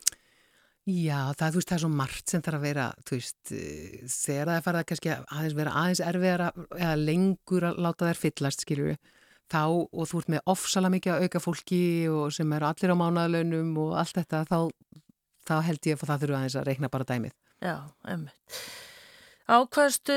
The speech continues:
Speaker 2: eftir þetta, því ég veit að þú fórst svo í nám,
Speaker 1: Mhm.
Speaker 2: M B A nám, hvenær var það?
Speaker 1: Það var eftir að við kláruðum, hérna, Mary Poppins. Þá kom bara, þú veist, að því það var búið að vera bara, þú veist, sex, sjö sinnum í viku, bara mjög mikið.
Speaker 2: Já.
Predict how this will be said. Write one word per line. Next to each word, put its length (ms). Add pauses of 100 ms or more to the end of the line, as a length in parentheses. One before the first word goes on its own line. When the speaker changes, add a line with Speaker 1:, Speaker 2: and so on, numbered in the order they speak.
(220)
Speaker 2:
eftir 320
þetta, 400
því 140
ég 80
veit 180
að 80
þú 80
fórst 300
svo 100
í 80
nám, 460
Speaker 1:
Mhm. 60
Speaker 2:
M 220
B 100
A 120
nám, 300 (100)
hvenær 300
var 80
það? 180 (540)
Speaker 1:
Það 320
var 100
eftir 300
að 160 (360)
við 120
kláruðum, 720
hérna, 420
Mary 180
Poppins. 720
Þá 180
kom 220
bara, 480
þú 80
veist, 140
að 140
því 60
það 120
var 60
búið 180
að 20
vera 200
bara, 280
þú 140
veist, 140
sex, 320
sjö 120
sinnum 220
í 160
viku, 220
bara 220
mjög 280
mikið. 380 (160)
Speaker 2:
Já. 180